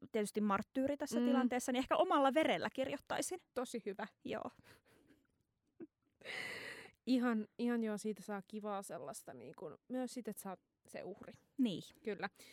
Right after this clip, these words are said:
Speaker 2: Öö, ja nyt kun sulla on tää haarniska, niin kohta viisi. Sä voit tän haarniskan,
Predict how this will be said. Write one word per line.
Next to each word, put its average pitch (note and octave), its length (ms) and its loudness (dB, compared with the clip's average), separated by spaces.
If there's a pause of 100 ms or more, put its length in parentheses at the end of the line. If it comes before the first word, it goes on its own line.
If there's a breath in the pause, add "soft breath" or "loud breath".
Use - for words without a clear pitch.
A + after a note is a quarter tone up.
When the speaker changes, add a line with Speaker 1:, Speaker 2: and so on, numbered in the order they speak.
(160 loud breath)
Speaker 2:
Öö, A3 260 -2 (160)
ja A#3+ 60 2
nyt D#4+ 200 2
kun C#4+ 100 -10
sulla A3 220 0
on F#3+ 80 -4
tää E3+ 260 -4 (280)
haarniska, B3+ 600 -4 (440)
niin A3+ 120 -2
kohta G#3+ 360 -6
viisi. C4 400 -4 (340 soft breath)
Sä A#3 160 -6
voit A3 180 -4
tän A3 140 -2
haarniskan, A3 960 0